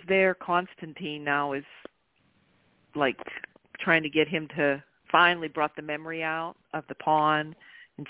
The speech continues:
Steve admitted that he was there when it happened. He didn't see it happen, but he was there. Somehow he was watching the pawn. The pawn got away and somehow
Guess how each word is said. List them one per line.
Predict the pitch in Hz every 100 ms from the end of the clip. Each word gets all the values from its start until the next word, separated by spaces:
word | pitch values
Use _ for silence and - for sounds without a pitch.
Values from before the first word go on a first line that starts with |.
| -
Steve | 175 160
admitted | 151 143 160 160 156
that | 127
he | 147 156
was | 139 131 131 131
there | 139 147 165 175
when | 185
it | 185
happened. | 190 185 185 - 190 190
He | 190
didn't | 156 147 _ -
see | 180 180
it | 165
happen, | 160 143 - 143
but | 139
he | 135 127
was | 135 -
there. | 175 170 160 156 - _ - - -
Somehow | 185 175 175 151 143 - _
he | 170
was | 143 143
watching | 147 165 - 185 151 147 _ _
the | -
pawn. | - 147 139 131 131 131 _ _ -
The | 143
pawn | 196 170
got | 170 156 147
away | 139 156 151 139 139 143 _ _ _ _ _ _ -
and | 151
somehow | 151 156 151 135